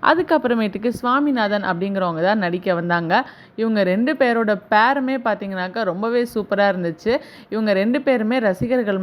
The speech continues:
மத்தியில ரொம்ப நல்ல வரவேற்பை பெற்றதும் இல்லாம, இவங்க பேர் நல்லா இருக்கு அப்படின்னு நல்ல கமெண்ட்ஸுமே வாங்கியிருந்தாங்க. போன வருஷம் தான் இந்த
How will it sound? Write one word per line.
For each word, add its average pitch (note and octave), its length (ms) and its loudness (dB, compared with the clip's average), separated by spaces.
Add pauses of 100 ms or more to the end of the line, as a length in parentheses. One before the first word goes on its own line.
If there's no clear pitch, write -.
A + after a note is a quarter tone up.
மத்தியில G#3 460 0
ரொம்ப G3+ 180 0 (100)
நல்ல G#3 300 2
வரவேற்பை G#3 500 0 (120)
பெற்றதும் F#3 420 -2
இல்லாம, F3 400 -2
இவங்க F3+ 200 -2 (120)
பேர் A#3+ 320 4
நல்லா F#3+ 260 0
இருக்கு G3 220 0 (140)
அப்படின்னு F#3+ 340 -4 (220)
நல்ல B3+ 360 0
கமெண்ட்ஸுமே F#3+ 640 0
வாங்கியிருந்தாங்க. E3+ 640 0 (1400)
போன F4+ 260 6
வருஷம் A#3 380 0
தான் B3+ 220 0
இந்த A#3 160 0